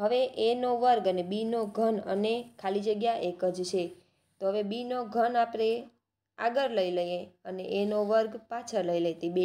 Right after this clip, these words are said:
એક જ કહેવાય. એટલે બીનો ઘન અને એનો વર્ગ એ એક જ કહેવાશે. ત્યારબાદ દસમો દાખલો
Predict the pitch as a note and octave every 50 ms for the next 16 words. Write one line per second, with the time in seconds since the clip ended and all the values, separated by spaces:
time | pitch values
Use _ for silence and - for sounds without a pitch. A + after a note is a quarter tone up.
0 | F3+ F3+ F3+ F3+ G3 G3 F#3+ - - - G3 F#3+ G#3 G#3 G#3+ G#3+ - - _ _
1 | _ _ _ - F3 F3 E3+ E3+ F3 F#3+ G3+ G#3 G#3+ A3 G#3+ G#3 G#3+ A3+ A3 A3
2 | B3 B3 - - - F3 E3+ - - D#3 E3+ E3+ E3 E3+ F3 F#3 A3+ D#4 A#4+ C5+
3 | - _ _ _ _ E3+ F3+ F3+ F3+ F3+ F3+ F#3+ - E3+ F3 F3 E3+ E3+ E3+ F3
4 | F3 - F#3 F#3 F#3 - - F#3+ F#3+ G3 G3 G3 G3 - G3 G3 G#3 G#3 G#3 _
5 | _ _ _ _ _ _ _ _ _ _ _ _ _ _ _ _ _ _ _ _
6 | _ _ _ _ _ _ _ _ _ _ _ _ - A#3 A#3+ B3 B3+ B3+ A3+ A3
7 | G#3+ G3+ G3+ G3+ G3+ B3+ - _ _ _ _ _ _ _ _ _ _ _ _ _
8 | _ _ _ _ _ _ _ _ _ _ _ _ _ _ _ _ _ _ _ _
9 | _ _ F#3 F#3 G3 G#3+ A3 - B3+ B3+ C4 C4 A#3+ A#3 A3+ A3 A3 G#3+ G#3+ G3